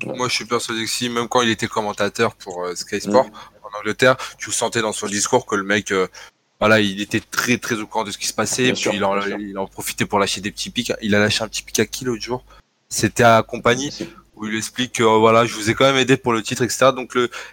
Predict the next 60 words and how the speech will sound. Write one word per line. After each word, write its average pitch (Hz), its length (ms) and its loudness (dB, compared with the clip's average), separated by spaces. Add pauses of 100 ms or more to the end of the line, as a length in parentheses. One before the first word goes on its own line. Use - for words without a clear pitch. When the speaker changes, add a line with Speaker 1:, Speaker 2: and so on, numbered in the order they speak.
(180)
Speaker 2:
ils 110 120 0
sont, 117 280 -2
son 110 120 -6
personnage 117 380 0
est 104 60 -8
toujours 117 280 -2
intact, 113 420 0 (180)
il 101 80 -12
sait - 180 -2
ce - 100 -2
qu'il - 160 -4
vaut, 131 200 0
et 127 40 0
je - 80 -4
pense 127 140 -6
que - 120 -12
comme 107 220 -4
l'a 104 120 0
dit, 98 240 -6
euh, 90 260 -2 (400)
comme 104 220 -6
l'a 101 80 -2
dit 95 120 -2
Alex, 107 240 2
c'est - 160 -2
très, - 200 -2
très 107 200 -2
important, 104 480 -4 (440)
euh, 98 500 4
qu'il - 180 -6
dégage 113 280 4
cette - 180 -2
aura-là 107 280 6
aussi, 104 260 -2
même 107 120 -6
auprès 101 240 -6
des 98 120 -6
joueurs. 98 280 -6 (280)
Surtout 110 320 -6
que 117 260 -4 (220)
tu 131 120 0
viens 135 100 2
de 151 60 -6
sortir 139 240 0
d'une 123 180 -4
finale 127 200 -2
de 120 80 2
Ligue 117 100 -2
des 117 80 2
Champions, 135 440 -4 (440)
on 104 60 -8
vire 120 160 -2
ton 139 140 0
entraîneur 127 320 0
qui - 100 -4
a - 20 -4
fait 101 100 -4
un 101 40 2
travail 104 240 2
énorme 117 280 2